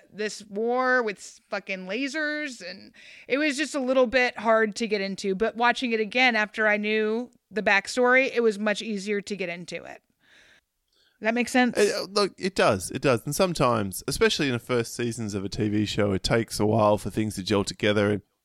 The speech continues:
Speaker 2: when you go back and look at it again, you see what the f-, the creative people behind it intended, but whether it translates as well in that first viewing, I guess that's part of what makes a pilot work or not work. But again, Firefly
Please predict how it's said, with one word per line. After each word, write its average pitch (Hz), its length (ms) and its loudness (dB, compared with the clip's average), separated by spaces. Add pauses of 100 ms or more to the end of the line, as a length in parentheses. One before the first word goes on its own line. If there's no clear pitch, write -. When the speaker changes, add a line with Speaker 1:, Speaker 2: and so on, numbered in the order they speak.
(640)
Speaker 2:
when 123 160 0
you 123 80 0
go 113 160 4
back 113 260 2
and 113 80 -6
look 110 140 -2
at 107 60 -2
it 107 140 2
again, 110 320 0
you 107 80 0
see 123 240 2
what 113 220 2 (640)
the 107 220 0
f-, - 340 -6
the 110 200 -2 (1040)
creative 113 520 0
people 117 280 -4
behind 104 340 -4
it 95 140 -4
intended, 113 880 0 (580)
but 110 140 0
whether 120 240 2
it 101 80 -2
translates 107 580 -2
as 95 100 -12
well 101 120 0
in 104 60 0
that - 120 -4
first 107 280 0
viewing, 107 200 0
I 98 60 -2
guess 101 180 -4
that's - 240 -2 (200)
part 107 240 2
of 98 60 -4
what 98 140 0
makes 104 200 -2
a - 40 -14
pilot 101 400 2
work 107 280 2
or 104 60 0
not 117 180 2
work. 92 240 0
But 117 100 0
again, 135 300 0 (400)
Firefly 120 500 2